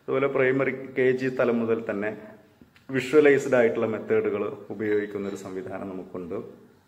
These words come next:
ആർട്സിലും സ്പോർട്സിലും ഗെയിംസിലും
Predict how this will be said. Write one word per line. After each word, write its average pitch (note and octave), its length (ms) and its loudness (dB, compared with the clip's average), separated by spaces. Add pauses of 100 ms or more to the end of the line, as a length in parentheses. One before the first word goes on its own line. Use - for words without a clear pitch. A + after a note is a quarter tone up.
(500)
ആർട്സിലും A2+ 420 -2 (100)
സ്പോർട്സിലും A2 540 -2 (100)
ഗെയിംസിലും G2+ 500 -6